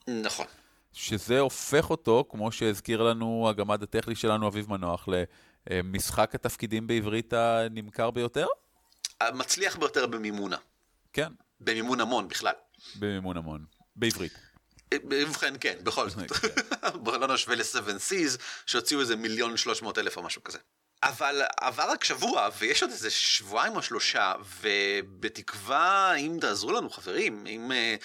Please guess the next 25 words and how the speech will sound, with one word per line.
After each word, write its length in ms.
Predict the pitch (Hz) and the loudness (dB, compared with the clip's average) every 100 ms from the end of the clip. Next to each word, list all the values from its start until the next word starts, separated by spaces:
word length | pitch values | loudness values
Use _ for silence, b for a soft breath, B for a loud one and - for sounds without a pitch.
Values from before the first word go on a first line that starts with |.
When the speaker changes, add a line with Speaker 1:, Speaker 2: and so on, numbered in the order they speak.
| B | B
Speaker 1:
תספרו 360 | - - - 156 | -2 -2 0 -2
לחברים, 680 | 180 127 110 104 139 190 139 | 0 -2 0 2 2 0 -2
ל-, 320 | 101 98 90 | 0 2 2
לא 100 | 90 | 0
יודע 160 | 156 196 | 0 0
מה, 100 | 104 | 0
מורים 360 | 98 98 131 | -4 -6 -4
בבית 240 | 180 120 - | -2 -4 -2
ספר, 380 | 143 180 156 | -2 0 -2
להורים, 560 | 117 101 92 98 185 165 123 B B | -2 -4 -4 -2 0 0 -4 B B
ל-, 180 | 110 110 | -2 2
אם 240 | 113 117 151 | 2 2 0
יש 60 | |
לכם 100 | - | -2
חברים 520 | 135 139 117 113 165 160 | 0 -2 0 -2 -4 -2
בעיתונות, 640 | 120 - 117 139 190 135 | -4 -2 -2 0 -2 -2
חברים 600 | - - 113 117 135 165 135 | -4 -4 -2 0 0 -2 0
במגזינים 880 | 117 113 113 104 110 101 139 180 | 2 4 0 -2 -4 -2 -2 -2
כלשהם, 480 | 175 123 110 110 98 90 B B | 0 0 2 0 -2 -4 B B
בפורומי 800 | 101 107 98 - 139 151 151 123 | -2 0 0 2 2 2 0 0
פייסבוק 580 | - 143 156 151 131 127 | 0 0 0 -4 -10 -4
מעניינים, 540 | 123 120 117 113 107 | -4 0 -2 -2 -2
בקבוצות, 840 | 101 101 92 117 113 - 139 127 - | 0 0 -2 -10 -2 0 0 -2 -2
אה, 180 | 135 123 117 117 | 0 2 0 -4
בתפוז, 580 | 113 113 113 160 190 156 | -6 -4 -6 -4 -2 -2